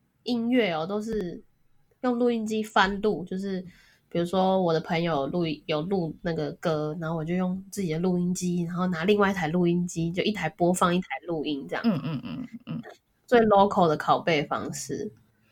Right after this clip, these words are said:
Speaker 1: 那我最印象深刻的就是小时候第一次听到的是S H E的英文歌，那时候是我后来才知道这首歌是翻唱韩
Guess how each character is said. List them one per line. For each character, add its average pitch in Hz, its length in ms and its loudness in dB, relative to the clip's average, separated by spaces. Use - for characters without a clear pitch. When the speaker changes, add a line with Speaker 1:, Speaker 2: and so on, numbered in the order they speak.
Speaker 1:
那 285 140 4
我 226 120 6
最 269 220 2
印 269 140 2
象 262 200 4
深 226 220 0
刻 233 140 0
的 208 80 2
就 208 160 2
是 202 440 0
小 190 200 2
时 190 140 -2
候 240 220 8
第 226 240 0
一 220 60 2
次 220 200 0
听 190 260 -2
到 196 240 4
的 156 220 0
是 165 800 -2
S 202 260 -2
H 175 320 0
E - 20 0
的 165 120 -2
英 160 160 -4
文 147 240 -8
歌， - 340 -10
那 294 160 2
时 320 80 4
候 311 140 8
是 311 500 4
我 - 100 4
后 349 220 10
来 220 140 4
才 220 180 0
知 196 100 -6
道 240 140 4
这 240 180 -2
首 180 240 -4
歌 185 280 2
是 208 200 2
翻 185 360 2
唱 185 280 0
韩 165 240 -6